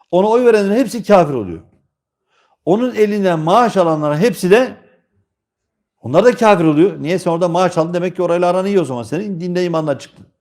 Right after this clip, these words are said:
Hatta ne diyorlar? Bilmem ne işte evleri, randevu evleri, eski hadise biliyorsunuz, isimlerini biliyorsunuz. O evlerden ma-, vergi almış imamın maaşı veriliyor. Orada maaş alan imam da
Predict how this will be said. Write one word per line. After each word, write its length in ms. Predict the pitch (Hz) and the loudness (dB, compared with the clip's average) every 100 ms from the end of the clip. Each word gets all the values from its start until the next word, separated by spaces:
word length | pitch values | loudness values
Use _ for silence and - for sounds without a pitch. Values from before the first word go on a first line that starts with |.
| _ _ _ _ _ _ - | _ _ _ _ _ _ -4
Hatta 320 | 151 185 190 | -4 4 4
ne 180 | 208 202 | 4 2
diyorlar? 420 | 185 220 208 - _ _ _ _ _ 156 | 4 2 -2 -18 _ _ _ _ _ -4
Bilmem 380 | 175 190 190 | -2 0 0
ne 100 | 220 | -2
işte 220 | 202 - 165 | -2 -2 -2
evleri, 560 | 160 151 147 139 107 90 _ _ 139 | 0 2 2 2 -2 -6 _ _ 0
randevu 260 | 147 151 | 0 2
evleri, 260 | 151 143 131 | 0 0 -2
eski 280 | 131 - 135 | -4 -6 -4
hadise 360 | 131 113 151 | -4 -4 -10
biliyorsunuz, 320 | 135 127 107 101 | -8 -10 -12 -18
isimlerini 320 | 120 117 117 | -16 -14 -12
biliyorsunuz. 440 | 123 104 - - _ _ _ _ _ - | -14 -14 -20 -20 _ _ _ _ _ 2
O 160 | 233 | 4
evlerden 500 | 214 175 170 143 151 | 4 2 0 0 -4
ma-, 340 | 139 135 139 139 | -4 -8 -6 0
vergi 340 | 180 196 208 | 0 2 0
almış 560 | 160 170 247 - - _ _ - | 0 0 -4 -6 -16 _ _ -6
imamın 440 | 208 170 233 214 | -2 0 -2 0
maaşı 340 | 202 214 - | 2 2 2
veriliyor. 380 | 226 180 139 92 - _ _ _ _ _ _ _ _ _ - | 2 2 0 -4 -10 _ _ _ _ _ _ _ _ _ 2
Orada 300 | 233 220 180 | 4 4 0
maaş 360 | 175 226 202 | 2 0 2
alan 180 | 170 160 | -4 -4
imam 320 | 233 208 170 170 | -4 -2 -2 0
da 400 | 247 - _ | -2 -4 _